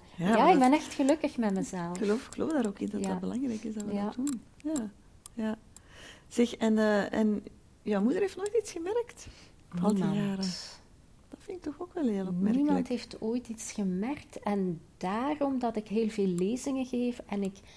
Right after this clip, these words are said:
Speaker 1: toon altijd aan de mensen hoe je het eventueel,
Speaker 2: Ja.
Speaker 1: hoe je het vaak eigenlijk wel kan zien. Ik vind dat heel belangrijk.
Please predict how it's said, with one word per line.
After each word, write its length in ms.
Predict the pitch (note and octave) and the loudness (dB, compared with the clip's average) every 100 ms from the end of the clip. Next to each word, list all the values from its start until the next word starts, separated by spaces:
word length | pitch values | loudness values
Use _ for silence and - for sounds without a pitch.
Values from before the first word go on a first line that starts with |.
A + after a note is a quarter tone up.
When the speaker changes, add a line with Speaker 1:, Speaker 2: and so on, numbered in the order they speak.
| - - - - - | -18 -18 -20 -20 -2
Speaker 1:
toon 260 | B3 C4+ | 2 4
altijd 340 | C4 A#3+ B3 A3+ | 4 2 0 0
aan 120 | A3 | 2
de 60 | G3+ | 2
mensen 340 | G3+ A#3+ A3+ | 2 0 0
hoe 100 | G#3+ | 0
je 40 | |
het 80 | A3 - | -2 -2
eventueel, 920 | A#3 B3+ B3 A3 G#3+ F#3 G#3 A#3+ B3+ | 0 2 4 2 0 0 2 2 0
Speaker 2:
Ja. 300 | A#3+ B3+ A3 F3 - - - - - | 0 2 0 -4 -12 -20 -20 -20 -14
Speaker 1:
hoe 180 | - A3+ | 0 4
je 60 | G#3+ | 4
het 100 | G#3 | 2
vaak 440 | - C#4+ D4 B3 F#3+ | -2 2 2 2 2
eigenlijk 340 | F3+ F#3 F3+ | 2 0 -2
wel 280 | F3+ F3 F3 | -4 -4 -4
kan 240 | - F3 F3 | -6 -6 -6
zien. 200 | - F3 | -6 -6
Ik 140 | E3+ - | -6 -6
vind 180 | G#3+ | -4
dat 100 | G3+ | -2
heel 420 | F#3 F3 G#3 B3+ A3+ | -2 0 2 2 2
belangrijk. 720 | G3 F#3 F#3 F#3+ F3 E3+ | 0 -2 -2 -4 -4 -6